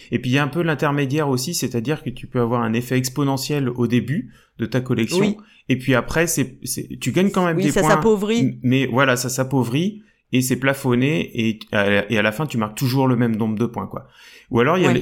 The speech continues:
Speaker 1: il y a la collection aussi, euh, par exemple, dans Marais Caillebots, où les premiers, les premiers éléments te rapportent zéro sur les quêtes, par exemple, dans, dans Marais
Speaker 2: Mhm.
Speaker 1: Caillebots, et au bout d'un moment, la quête que tu mets, elle, elle va te rapporter trois points, puis celle d'après, euh, cinq
Speaker 2: Mm.
Speaker 1: points, je crois.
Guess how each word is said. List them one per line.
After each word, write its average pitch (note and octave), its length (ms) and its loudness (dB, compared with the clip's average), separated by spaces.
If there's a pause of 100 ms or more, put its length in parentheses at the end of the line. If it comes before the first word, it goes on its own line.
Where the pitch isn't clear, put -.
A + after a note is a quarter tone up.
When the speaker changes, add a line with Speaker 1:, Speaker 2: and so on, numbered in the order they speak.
Speaker 1:
il B2 40 -4
y A#2+ 60 2
a A#2+ 40 4
la A#2+ 100 4
collection D3+ 560 -2
aussi, C3+ 500 -2
euh, A#2+ 200 0
par A#2 140 -6
exemple, A#2 220 -2
dans A#2 100 0
Marais A#2+ 280 0
Caillebots, B2 380 0
où E3+ 60 0
les B2 100 2
premiers, E3 520 0
les B2 140 0
premiers D#3 320 -2
éléments C3+ 280 2
te B2+ 80 -4
rapportent G#2+ 380 -2
zéro A2+ 520 0
sur C3+ 180 0
les C3 100 4
quêtes, - 380 -4 (100)
par G#2+ 120 -8
exemple, A#2+ 280 -6
dans, G#2+ 220 -6
dans G#2 100 -6
Marais F#3+ 200 -2
Speaker 2:
Mhm. F#3 60 -6
Speaker 1:
Caillebots, - 300 -4 (440)
et G2+ 420 4
au C#3+ 160 2
bout D#3 100 0
d'un C#3 160 4
moment, C3 460 2 (260)
la B2 120 0
quête D3+ 200 -2
que C3 100 -4
tu A#2+ 180 -2
mets, D#3 240 0
elle, D3 160 0
elle B2+ 80 2
va A#2 140 0
te - 60 -14
rapporter - 400 -4
trois - 280 -4
points, C#3+ 260 0
puis - 140 -10
celle G#2+ 180 -4
d'après, G#2 400 -8
euh, G2 840 -8
cinq A2 200 -4
Speaker 2:
Mm. G2+ 120 -2
Speaker 1:
points, B2+ 180 0
je - 80 -8
crois. B2 220 -4